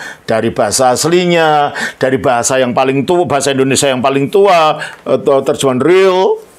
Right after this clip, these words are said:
yang sebelahnya ada bahasa Belandanya, dan sebelahnya adalah bahasa Indonesia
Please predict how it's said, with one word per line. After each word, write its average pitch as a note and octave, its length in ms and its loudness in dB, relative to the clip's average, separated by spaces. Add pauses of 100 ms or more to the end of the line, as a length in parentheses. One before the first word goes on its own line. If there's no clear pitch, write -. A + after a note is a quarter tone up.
yang B2 240 0
sebelahnya C3 500 0
ada B2 140 0
bahasa B2 240 -2
Belandanya, B2 880 0 (300)
dan B2+ 180 0
sebelahnya B2 540 -2
adalah A#2 240 -2
bahasa C3 260 0
Indonesia B2 720 0